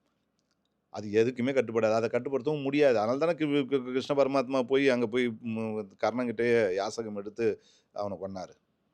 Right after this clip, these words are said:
அப்ப அப்பேற்பட்ட தேவதை நம்மளை எந்த இடத்துல வேணாலும் காப்பாத்தும். நல்ல சரியான சந்தர்ப்பத்துல, சரியான சூழ்நிலையில நம்மளை காப்பாத்துற சக்தி தர்ம தேவதைக்கு மட்டும்தான் உண்டு. அதனால தான் காணும் பொங்கலுக்கு தர்மம் பண்ணுங்க.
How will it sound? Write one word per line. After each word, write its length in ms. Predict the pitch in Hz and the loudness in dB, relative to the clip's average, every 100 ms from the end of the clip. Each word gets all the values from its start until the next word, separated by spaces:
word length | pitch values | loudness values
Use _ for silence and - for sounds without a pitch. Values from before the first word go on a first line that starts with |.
| _ _ _ _ _ _ _ - | _ _ _ _ _ _ _ -12
அப்ப 140 | 117 | -2
அப்பேற்பட்ட 760 | 95 - 143 160 175 175 - - 113 | -4 -2 2 6 4 4 0 2 2
தேவதை 400 | 127 147 143 165 | 4 4 4 2
நம்மளை 280 | 139 127 117 | 2 2 2
எந்த 300 | 120 151 175 | 2 2 2
இடத்துல 320 | 165 139 151 139 | 0 2 4 4
வேணாலும் 300 | 127 131 113 | 4 0 -2
காப்பாத்தும். 460 | 104 95 - - _ _ _ _ _ _ | -4 -6 -10 -20 _ _ _ _ _ _
நல்ல 480 | 104 127 160 175 196 - | -6 -4 -4 0 0 0
சரியான 640 | - 131 156 170 180 196 | -2 0 4 4 4 4
சந்தர்ப்பத்துல, 720 | 180 143 143 135 127 113 113 110 | 2 0 2 0 0 0 0 0
சரியான 580 | - 127 156 165 175 170 | 0 -2 2 2 4 2
சூழ்நிலையில 720 | - 156 156 127 113 107 107 120 - _ _ | 0 4 4 6 6 4 4 2 0 _ _
நம்மளை 240 | 110 110 101 | -4 -2 -2
காப்பாத்துற 480 | - 139 147 147 120 | 2 2 4 2 2
சக்தி 300 | 104 110 - 110 | 0 -4 -4 0
தர்ம 300 | 113 131 131 | 2 4 4
தேவதைக்கு 400 | 120 113 101 104 | 4 4 -2 -6
மட்டும்தான் 340 | 107 127 117 | -4 0 0
உண்டு. 200 | 98 104 - | 2 -2 0
அதனால 300 | 110 117 110 | 0 0 0
தான் 180 | 143 - | -2 -2
காணும் 360 | 127 147 139 | 0 0 0
பொங்கலுக்கு 320 | 113 107 113 | 0 0 0
தர்மம் 320 | 117 110 120 98 | 2 2 0 -4
பண்ணுங்க. 340 | 90 85 92 | -8 -8 -4